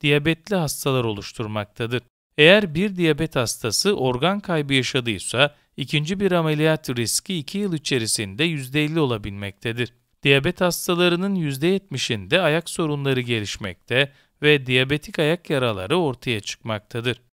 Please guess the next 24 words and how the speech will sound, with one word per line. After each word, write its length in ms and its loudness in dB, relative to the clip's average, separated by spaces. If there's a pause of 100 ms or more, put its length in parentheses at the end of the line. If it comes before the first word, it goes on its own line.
(460)
Medikal 500 2
Park 300 0
Göztepe 440 -2
Hastanesi 840 0
Diyabetik 520 0
Ayak 240 0
Polikliniğinden 880 -2
Profesör 640 -4
Doktor 440 0
Marif 520 -2
Mutlu 400 -8
Cihangiroğlu, 1000 -2 (340)
diyabetik 540 4
ayağın 400 2
belirtilerini 680 0
anlattıktan 840 -2
sonra 580 -4 (240)
korunma 420 -2
yöntemleri 580 0
hakkında 560 -2
şu 300 -4
önemli 400 -4
uyarılarda 680 -4
bulundu. 440 -2